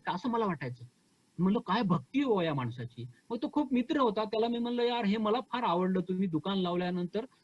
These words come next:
लॉकच्या म्हणजे कुलपाच्या पाया पडतात." तर त्यांनी मला त्याचं उत्तर काय दिलं माहितीये? ते म्हणलं, "याच्यामध्ये, अं, स्वार्थ आणि परमार्थ दोन्ही आहे, पाया पडण्यामागे वेगळा पण हेतू आहे." म्हणलं, "काय हेतू आहे?" तर त्यांनी मला असं सांगितलं की काय असतं म्हणे, तो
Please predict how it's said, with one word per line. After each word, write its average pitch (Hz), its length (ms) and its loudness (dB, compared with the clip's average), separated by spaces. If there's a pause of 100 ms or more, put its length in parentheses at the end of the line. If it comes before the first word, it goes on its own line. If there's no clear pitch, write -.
(180)
लॉकच्या 165 460 -2
म्हणजे 170 200 0
कुलपाच्या 170 500 -6
पाया 135 280 -4
पडतात." 113 340 -10 (200)
तर 131 60 -6
त्यांनी 156 220 0
मला 185 220 2
त्याचं 185 240 -2
उत्तर 190 320 0
काय 190 160 -4
दिलं 185 160 2
माहितीये? 175 320 0 (460)
ते 175 60 -2
म्हणलं, 190 280 2
"याच्यामध्ये, 196 680 2 (520)
अं, 156 320 0
स्वार्थ 165 540 0
आणि 180 180 2
परमार्थ 170 600 -2
दोन्ही 156 380 2
आहे, 123 220 -2
पाया 135 320 -4
पडण्यामागे 160 560 -2
वेगळा 143 300 2
पण 160 180 -2
हेतू 123 300 -2
आहे." 135 40 2
म्हणलं, 170 180 2
"काय 254 240 -2
हेतू 190 280 2
आहे?" 143 320 -4 (380)
तर 147 60 -2
त्यांनी 147 220 0
मला 165 200 2
असं 151 140 -4
सांगितलं 135 540 -2
की 170 80 -8
काय 156 260 -2
असतं 151 220 -6
म्हणे, 143 200 0
तो 175 260 -6